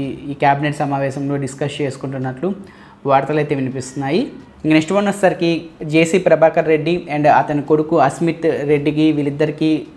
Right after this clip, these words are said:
కోర్టు బెయిల్ ఇచ్చింది. రీసెంట్గా ఆంధ్రప్రదేశ్ పోలీసులు వీళ్ళని అరెస్ట్ చేసిన సంగతి మనందరికీ తెలిసిందే. ఇంక next వన్ వచ్చేసరికి ఈరోజు సుప్రీంకోర్టులో సుశాంత్ గర్ల్ ఫ్రెండ్ రియా కేసు విచారణకు వచ్చింది.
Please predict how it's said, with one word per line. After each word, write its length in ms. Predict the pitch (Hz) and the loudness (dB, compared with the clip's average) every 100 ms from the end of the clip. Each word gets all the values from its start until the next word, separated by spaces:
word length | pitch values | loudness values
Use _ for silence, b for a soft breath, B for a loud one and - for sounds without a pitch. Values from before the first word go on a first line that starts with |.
| - | 2
కోర్టు 320 | 165 165 170 | 4 4 2
బెయిల్ 380 | 156 139 143 156 | -2 2 2 4
ఇచ్చింది. 460 | 151 - 143 165 269 - - | 2 0 -2 0 -2 -6 -10
రీసెంట్గా 480 | 147 160 170 175 165 | 0 2 4 4 4
ఆంధ్రప్రదేశ్ 800 | 151 156 156 165 160 156 151 147 - - | 4 2 2 2 2 0 0 0 -4 0
పోలీసులు 420 | 156 156 156 151 | 4 4 2 0
వీళ్ళని 320 | 147 143 143 | 2 0 0
అరెస్ట్ 300 | 135 139 143 | 2 0 0
చేసిన 220 | 156 151 147 | 0 0 -4
సంగతి 320 | 151 139 147 | -4 -2 -2
మనందరికీ 440 | 139 131 135 143 | -2 0 0 0
తెలిసిందే. 420 | 139 135 147 147 233 - B B - | -2 -4 -2 -2 -2 -4 B B 0
ఇంక 100 | 156 | 2
next 180 | 160 202 | 2 2
వన్ 160 | 208 | 2
వచ్చేసరికి 360 | 202 202 170 165 | 2 0 0 2
ఈరోజు 200 | 165 170 | 2 2
సుప్రీంకోర్టులో 880 | 165 151 170 160 165 165 160 160 - 151 | -2 -2 0 2 0 2 2 2 -2 -8
సుశాంత్ 340 | 156 165 160 147 | -4 0 0 0
గర్ల్ 280 | 143 143 | 2 0
ఫ్రెండ్ 360 | 139 151 151 139 | 0 -2 0 0
రియా 460 | 139 143 147 147 147 B B B - | 0 2 2 -2 -6 B B B -2
కేసు 260 | 160 160 165 | 2 4 2
విచారణకు 600 | 147 139 156 151 147 135 | -2 2 2 2 0 -2
వచ్చింది. 420 | 127 147 147 | -4 -4 -2